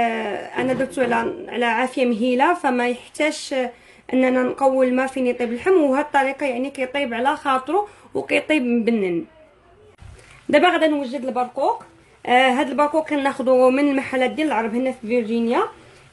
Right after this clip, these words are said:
آه، هو ديجا رطب، ما كيحتاجش يتسلق بزاف. بالنسبه لل-، للبرقوق، الا كان من داك النوع اللي كيكون قاصح، يعني ضروري تتسلقوه عاد ديروا هاد المرحله اللي عندي دابا. انا درت غير شويه الماء لانه ديجا رطب،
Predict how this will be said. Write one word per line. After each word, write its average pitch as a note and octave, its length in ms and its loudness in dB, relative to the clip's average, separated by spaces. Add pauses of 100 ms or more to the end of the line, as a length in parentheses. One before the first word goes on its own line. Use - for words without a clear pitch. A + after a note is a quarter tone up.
(140)
آه، A#3+ 500 6
هو C4+ 260 4
ديجا C#4+ 420 4
رطب، B3+ 380 -2
ما B3+ 120 -4
كيحتاجش F4 460 -2
يتسلق B3+ 400 -4
بزاف. A#3 560 0 (380)
بالنسبه C#4 420 2
لل-، C#4 180 -2
للبرقوق، C4 800 2
الا C4 100 0
كان C4+ 240 -2
من C4+ 80 -2
داك C4+ 140 -4
النوع B3+ 240 2
اللي A#3+ 240 2
كيكون B3 360 0
قاصح، B3 400 -2
يعني B3 260 0
ضروري D4 320 0
تتسلقوه B3 560 -6
عاد A#3 120 -4
ديروا A3+ 240 -4
هاد G#3+ 60 -4
المرحله G#3+ 420 -2
اللي G#3 100 0
عندي G3+ 240 0
دابا. G3+ 280 -2 (400)
انا C4 120 4
درت C4+ 200 0
غير F4 100 2
شويه C#4 280 -2
الماء B3+ 340 0
لانه A#3 320 0
ديجا C#4 260 2
رطب، E4+ 240 0